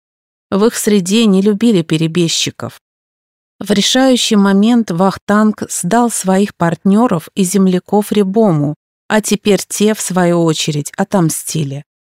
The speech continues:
Так вот, почему было это дерзкое нападение на банк.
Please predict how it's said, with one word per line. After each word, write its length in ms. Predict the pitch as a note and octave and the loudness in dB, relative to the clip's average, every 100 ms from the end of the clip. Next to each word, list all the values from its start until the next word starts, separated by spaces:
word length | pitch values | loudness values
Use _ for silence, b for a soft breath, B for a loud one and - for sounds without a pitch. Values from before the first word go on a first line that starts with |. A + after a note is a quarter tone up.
| _ _ _ _ _ - | _ _ _ _ _ -4
Так 200 | G#3+ B3+ | -2 2
вот, 260 | C#4+ C4 | 0 0
почему 440 | - D#3+ G#3+ A#3 A3 | -4 -2 2 2 2
было 300 | G3+ G#3+ F3 | 2 2 2
это 280 | F3+ F3 | 0 0
дерзкое 460 | E3 G3+ G3+ - E3+ | 0 0 0 -2 0
нападение 680 | E3 D#3+ F3 F#3+ G3 E3 D3+ | 0 0 -2 2 2 2 2
на 180 | F3 | 0
банк. 420 | F3 F#3+ D3+ C#3 | 0 0 0 -4